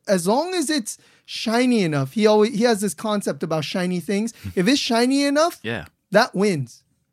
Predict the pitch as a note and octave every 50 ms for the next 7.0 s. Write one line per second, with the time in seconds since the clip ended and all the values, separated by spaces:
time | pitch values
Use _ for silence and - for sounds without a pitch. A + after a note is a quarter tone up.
0 | _ _ _ G3 E3+ E3 D#3+ - G#3+ G#3+ A3 A3+ G#3+ D4 E4 A4 E4+ B3 - -
1 | - E4+ C4 A3+ G3+ - - B3+ B3 A#3+ A#3 B3 B3+ B3 G3+ D#3+ D3 C#3 - _
2 | - - _ - A3 G3 F3+ - - A3+ - - _ - - - _ - B3+ A#3
3 | G#3+ F3+ F3 F3 F#3 - - D#3+ E3 - - - A3+ G#3+ G#3+ G#3 G#3+ G#3+ G#3+ G#3
4 | G#3+ G3 F#3 F3+ F3 E3 C#3+ - - - _ _ F3+ G#3 B3+ B3+ A3+ G3+ E3 E3
5 | F#3 F#3 G3 A3+ G#3 - - - - A#3 A3+ G#3+ G#3 G3+ - - - G3+ F3+ F#3
6 | G3 A#3 B3+ _ _ - _ _ _ F#3 E3+ F3 F3 A#3 C#4+ D#4+ E4+ C4 F#3+ -